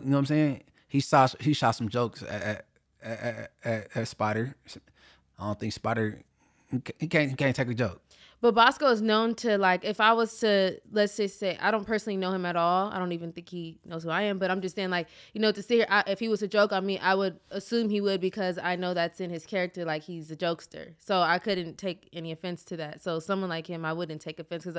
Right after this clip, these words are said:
Speaker 2: he's known to, like, have funny jokes and say funny things. So.
Speaker 1: Okay, and then he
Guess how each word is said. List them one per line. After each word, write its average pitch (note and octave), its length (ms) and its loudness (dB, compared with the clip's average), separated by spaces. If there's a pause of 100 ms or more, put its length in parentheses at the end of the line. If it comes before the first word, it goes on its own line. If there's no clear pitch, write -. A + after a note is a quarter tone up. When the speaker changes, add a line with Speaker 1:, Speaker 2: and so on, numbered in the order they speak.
(200)
Speaker 2:
he's F#3+ 180 -10
known F3+ 240 -4
to, E3 160 -6
like, D#3 220 -8
have E3 180 -10
funny D#3+ 200 -8
jokes D#3 340 -6
and D3+ 120 -12
say D#3+ 200 -10
funny D#3 240 -16
things. - 340 -20
So. E2 240 -10 (1040)
Speaker 1:
Okay, C#3 480 -8
and A2+ 120 -10
then B2+ 220 -4
he D3 300 -8